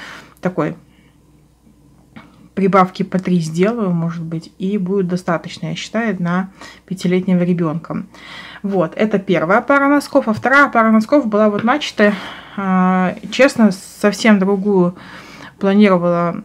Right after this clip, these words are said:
м, технику использовать, но поняла, что на Magic Loop это очень будет долгая песня. То есть это реально вязать, но это совсем неудобно. Занимает слишком много времени. А чулочных спиц у меня, к сожалению, пока что, ну, уже, точнее, нет, да.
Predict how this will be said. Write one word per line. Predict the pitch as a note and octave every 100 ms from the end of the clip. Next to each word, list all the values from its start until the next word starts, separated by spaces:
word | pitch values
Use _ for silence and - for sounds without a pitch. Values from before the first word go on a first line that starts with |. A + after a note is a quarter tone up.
| A3
м, | F3+ F3
технику | F3+ D4 D4 A#3+ G#3+
использовать, | G3+ - F#3 F3+ F3+ F#3
но | A3
поняла, | G#3+ G3+ G#3 A#3+
что | -
на | G3
Magic | F#3+ G3 F#3
Loop | F#3+ A#3+
это | A3 G3
очень | F#3+ F#3+ F#3+
будет | F3+
долгая | F3+ F#3 F3+ F3
песня. | G3 A3 - A3+
То |
есть | F#3+ -
это | G#3+ G#3+ F#3+
реально | E3+ D#3+ E3+ C4 E4
вязать, | E4+ D#4 D4+ D4+ -
но | F#3
это | G#3+ C4
совсем | G#3+ F#3 - G3
неудобно. | G#3+ G#3 F#3 E3 D#3+ E3+ - - - - - -
Занимает | F#3+ F#3 F#3 G3 A#3+ A3
слишком | G#3 G#3+ F#3+
много | F#3+ G3
времени. | G3 F#3 E3+ E3 E3 -
А | - F3 E3+ E3+ E3+
чулочных | F3+ G3+ B3 D4+ A3 G#3
спиц | - - F#3 F#3 E3+
у |
меня, | E3 E3+ G#3
к | G#3+
сожалению, | F3+ E3+ F3+ G3 G3+ F#3+ F#3+ F#3 - _ _ _ -
пока | E3 F3 F#3
что, | - F3 F#3 - - - - - _
ну, | G#3+
уже, | G#3 G#3+ G#3 -
точнее, | D#3+ - - F#3+ F#3+
нет, | F3 D3+ F3
да. | F3 F#3+